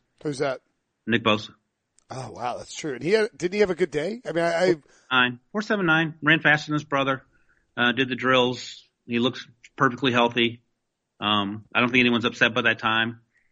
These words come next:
Speaker 2: He's still gonna be the, one of the best players in the draft. I don't, he's not gonna be the first overall pick if the quarterback's get into the mix, but certainly otherwise he'll, he'll be over there in that conversation.
Speaker 1: Uh, seventy-nine point seven percent comparable, uh, mock draftable, comparative mock draftable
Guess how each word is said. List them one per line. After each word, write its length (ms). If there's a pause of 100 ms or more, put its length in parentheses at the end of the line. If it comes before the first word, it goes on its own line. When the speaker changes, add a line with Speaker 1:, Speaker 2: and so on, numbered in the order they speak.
(800)
Speaker 2:
He's 160
still 220
gonna 180
be 300
the, 340
one 180
of 60
the 60
best 220
players 200
in 60
the 60
draft. 360
I 60
don't, 220 (920)
he's 160
not 80
gonna 140
be 60
the 60
first 220
overall 200
pick 260
if 200
the 100
quarterback's 420
get 80
into 120
the 80
mix, 220
but 140
certainly 300
otherwise 360
he'll, 140
he'll 180
be 160
over 200
there 180
in 100
that 160
conversation. 520 (140)
Speaker 1:
Uh, 320
seventy-nine 680
point 220
seven 280
percent 320
comparable, 800
uh, 240
mock 220
draftable, 680 (280)
comparative 600
mock 240
draftable 720